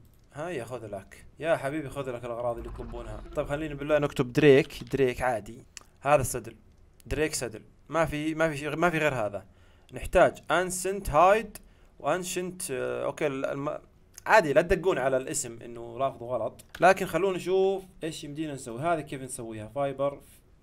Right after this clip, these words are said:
مم. طيب، هذه لازم أروح أجمع فايبر وبيلت وسوب، وهذه يمدينا أتوقع أسوي إنجوت.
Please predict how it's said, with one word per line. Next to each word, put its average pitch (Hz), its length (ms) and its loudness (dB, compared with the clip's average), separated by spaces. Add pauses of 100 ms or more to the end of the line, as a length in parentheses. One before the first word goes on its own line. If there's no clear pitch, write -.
مم. 135 540 -16 (760)
طيب، 127 180 -6
هذه 156 240 0
لازم 147 340 2
أروح 135 280 -6 (120)
أجمع 120 560 -10 (720)
فايبر 151 520 -2 (640)
وبيلت 117 1500 -6
وسوب، 127 520 -8 (320)
وهذه 160 280 -2
يمدينا 151 280 -4
أتوقع 135 300 -6
أسوي 123 500 -8
إنجوت. 120 380 -14